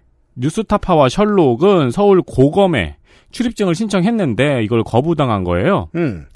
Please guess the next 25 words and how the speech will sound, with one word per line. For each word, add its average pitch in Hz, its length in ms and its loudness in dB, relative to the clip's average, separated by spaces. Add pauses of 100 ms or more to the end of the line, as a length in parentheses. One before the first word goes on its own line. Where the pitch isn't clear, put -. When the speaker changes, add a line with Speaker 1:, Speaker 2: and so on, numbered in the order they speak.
(320)
Speaker 1:
거부당한 220 460 0
이유는 120 800 -2
출입기자단 175 800 -4
가입 120 420 -2
여부 110 400 0
및 165 240 0
구성은 117 640 -2 (160)
기자단의 190 500 0
자율에 131 440 -2
맡기고 101 540 -2
법원은 110 580 0
관여하지 151 580 0
않는다는 190 580 0
답변이었습니다. 104 1000 -2 (160)
Speaker 2:
자, 117 320 -4 (300)
이런 247 280 -2
식이라면 208 560 -2 (1300)
방송부의 262 840 2
지도교사가 165 920 0 (280)
방송부에 233 500 -2
잘 165 160 -2
나가는 208 240 -2
애들한테 185 280 -2
물어본 160 420 2
거죠. 92 240 -8